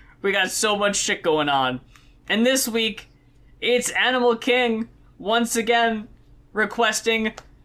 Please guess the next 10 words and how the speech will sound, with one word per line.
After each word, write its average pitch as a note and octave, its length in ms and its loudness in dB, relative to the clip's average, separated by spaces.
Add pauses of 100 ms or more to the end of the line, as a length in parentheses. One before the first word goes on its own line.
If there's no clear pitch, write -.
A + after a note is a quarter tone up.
(140)
D D#4 240 2
twelve C#4 680 2
presents B3+ 480 2 (100)
Swifty D#4 720 0
McVeigh C4 880 2 (260)
Live C#4+ 580 2
Evil C4+ 720 2
Where D4 320 4
Evil C#4+ 680 2
Live. C#3+ 540 0